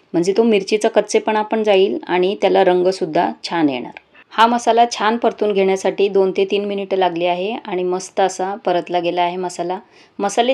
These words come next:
छान शिजले ना की भाजीला सुद्धा चव खूप छान येते. आता त्यामध्ये आपण एक चमचा किचन किंग मसाला टाकला आहे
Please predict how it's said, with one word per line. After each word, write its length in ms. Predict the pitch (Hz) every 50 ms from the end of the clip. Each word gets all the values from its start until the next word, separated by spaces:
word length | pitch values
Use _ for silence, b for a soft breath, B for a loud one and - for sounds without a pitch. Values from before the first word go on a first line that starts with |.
| 247 -
छान 140 | 247 233 240
शिजले 380 | 240 - 233 208 202 214 226 226
ना 200 | 220 202 202 214
की 400 | 208 - 214 208 208 208 202 190
भाजीला 420 | 190 180 175 170 185 185 180 196
सुद्धा 280 | 190 - 190 175 190 196
चव 260 | 190 - 202 190 196 190
खूप 260 | - 214 208 - -
छान 160 | - 185 185
येते. 340 | 170 165 151 - 170 185 240 - _ _
आता 180 | - 165 190 190
त्यामध्ये 420 | 190 196 180 180 180 180 190 196
आपण 360 | 190 185 - - 196 214 240 302 - _ _ _ _
एक 260 | - 202 214 208 - - _ - -
चमचा 360 | 226 202 196 190 208 208 220 226 - _
किचन 280 | - 220 208 - 214 214 220 220
किंग 200 | 240 240 240 233
मसाला 320 | 226 208 - 196 202 196
टाकला 280 | 190 185 180 - 190 190
आहे 300 | 185 175 180 190 202